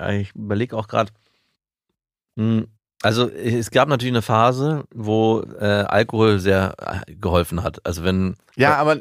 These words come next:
Speaker 2: nimm's, mach's mal
Speaker 1: Okay.
Speaker 2: ohne Alkohol. Weil Alkohol ist
Speaker 1: Wenn
Speaker 2: ja
Speaker 1: beide betrunken sind, dann auf einmal so,
Speaker 2: Ah,
Speaker 1: hä,
Speaker 2: da
Speaker 1: easy.
Speaker 2: weiß ja auch gar keiner mehr, wie es gestartet
Speaker 1: Ja,
Speaker 2: ist.
Speaker 1: genau.
Speaker 2: Das ist ja auch ein krasser
Speaker 1: Man stolpert,
Speaker 2: Enthemmer.
Speaker 1: man stolpert einfach aufeinander drauf.
Speaker 2: Also Alkohol ist auf jeden Fall ein krasser Enhancer. Es, ähm,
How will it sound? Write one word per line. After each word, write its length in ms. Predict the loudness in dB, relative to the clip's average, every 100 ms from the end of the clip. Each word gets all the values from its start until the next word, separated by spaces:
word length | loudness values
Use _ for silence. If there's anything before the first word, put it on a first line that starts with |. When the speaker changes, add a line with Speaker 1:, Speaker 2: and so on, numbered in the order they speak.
| -4
Speaker 2:
nimm's, 520 | -8 -2 -2 -2 -8
mach's 220 | -2 -2 0
mal 100 | 0
Speaker 1:
Okay. 80 | 2
Speaker 2:
ohne 160 | 2
Alkohol. 360 | 0 -4 -8 -10 -6
Weil 180 | 0 0 0 -4
Alkohol 380 | -2 0 2 2
ist 120 | 4
Speaker 1:
Wenn 120 | 4
Speaker 2:
ja 60 | 6
Speaker 1:
beide 260 | 4 4 0
betrunken 500 | -2 -2 -4 -6 -4
sind, 200 | -2 0
dann 140 | 0
auf 140 | -2
einmal 260 | 0 0 0
so, 60 | 2
Speaker 2:
Ah, 80 |
Speaker 1:
hä, 60 | 2
Speaker 2:
da 180 | 0 -2 -6
Speaker 1:
easy. 80 | 0
Speaker 2:
weiß 180 | 2 4
ja 100 | 4
auch 60 | 4
gar 140 | 2
keiner 260 | 2 0 0
mehr, 140 | -2 -6
wie 40 |
es 120 | -8
gestartet 500 | -8 -6 -6 -6 -6
Speaker 1:
Ja, 60 | -6
Speaker 2:
ist. 60 |
Speaker 1:
genau. 200 | -6 -8 -6
Speaker 2:
Das 120 | -2 2
ist 40 |
ja 80 | 2
auch 100 | 2
ein 80 | -2
krasser 520 | -2 0 2 2 0 -6 _
Speaker 1:
Man 140 | -8
stolpert, 240 | -2 4 4
Speaker 2:
Enthemmer. 300 | 4 2 2
Speaker 1:
man 120 | 0
stolpert 500 | 0 4 4 4 0
einfach 180 | 0 2
aufeinander 420 | 2 2 0 0
drauf. 340 | -2 -4 -6 -8 _
Speaker 2:
Also 240 | 0 2 4
Alkohol 360 | 2 2 -2
ist 100 | -2
auf 160 | -4 -4
jeden 160 | -6 -4
Fall 140 | -4
ein 40 |
krasser 320 | -2 -6 -4 -4
Enhancer. 400 | -2 -4 -2 -4
Es, 180 | -6 -4
ähm, 300 | -4 -4